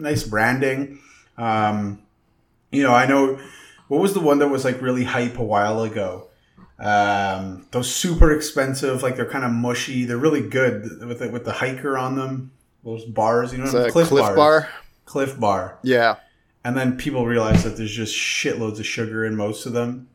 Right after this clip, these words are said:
Speaker 1: Um,
Speaker 2: Hmm.
Speaker 1: <laughs> I think these are a
Speaker 2: The
Speaker 1: little
Speaker 2: Quest
Speaker 1: healthier.
Speaker 2: bars. Yeah.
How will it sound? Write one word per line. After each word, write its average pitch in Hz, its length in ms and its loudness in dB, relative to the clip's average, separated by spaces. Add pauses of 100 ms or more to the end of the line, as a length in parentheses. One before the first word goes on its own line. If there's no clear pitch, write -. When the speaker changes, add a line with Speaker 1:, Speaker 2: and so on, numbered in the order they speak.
(200)
Speaker 1:
Um, 104 540 -2
Speaker 2:
Hmm. 117 40 -4 (400)
Speaker 1:
<laughs> - 320 -20
I 104 80 -4
think 110 220 -4
these 107 200 -6
are 98 80 -2
a 98 60 -2
Speaker 2:
The 95 60 -2
Speaker 1:
little 95 140 -6
Speaker 2:
Quest 131 280 6
Speaker 1:
healthier. 139 220 4
Speaker 2:
bars. - 280 -2 (720)
Yeah. 117 320 2